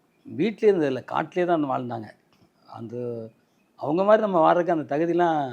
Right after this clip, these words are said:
இருக்கானே தெரியல, அது எனக்கு இல்ல, யாருக்குமே கிடையாது. அது அந்த காலத்துல இருந்தது இருக்காது.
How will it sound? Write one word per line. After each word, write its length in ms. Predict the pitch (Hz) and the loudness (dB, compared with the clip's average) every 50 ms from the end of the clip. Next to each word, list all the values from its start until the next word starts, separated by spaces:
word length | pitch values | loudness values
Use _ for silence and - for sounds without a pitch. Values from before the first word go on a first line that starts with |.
| 117 113 110 - - 117 | -10 -14 -18 -20 -12 -8
இருக்கானே 500 | 135 151 147 - 185 180 175 170 165 156 | -6 -6 -4 2 2 2 4 4 0 -2
தெரியல, 280 | 131 135 123 113 104 - _ _ _ _ _ _ _ _ _ - | -2 -4 -6 -8 -10 -12 _ _ _ _ _ _ _ _ _ -18
அது 180 | 123 123 123 131 | -12 -8 -6 -4
எனக்கு 240 | 127 131 135 131 143 151 | -4 -4 -4 -2 0 2
இல்ல, 160 | 147 147 147 - - _ _ _ _ _ _ _ _ _ _ _ _ _ - | 4 4 2 2 0 _ _ _ _ _ _ _ _ _ _ _ _ _ 4
யாருக்குமே 380 | 117 131 190 208 196 208 208 196 | 8 10 10 10 10 6 4 4
கிடையாது. 280 | 165 147 143 127 117 113 | 4 4 2 2 0 -2
அது 120 | 104 104 - | -4 -6 -10
அந்த 160 | - - 127 143 | -10 0 2 4
காலத்துல 320 | 139 147 151 - - 143 | 6 6 4 4 0 -4
இருந்தது 220 | 139 131 123 123 123 | -4 -2 -2 -4 -6
இருக்காது. 300 | 107 - 123 117 113 | -6 -8 -10 -10 -10